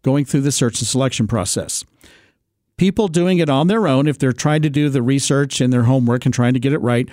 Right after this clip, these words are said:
are spending fifty to one hundred hours. So we save you a lot of time.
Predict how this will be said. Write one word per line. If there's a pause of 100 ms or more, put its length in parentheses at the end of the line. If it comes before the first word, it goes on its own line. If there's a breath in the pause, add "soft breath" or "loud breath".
(260 loud breath)
are
spending
fifty (100)
to
one
hundred
hours. (640)
So
we
save
you
a
lot
of
time.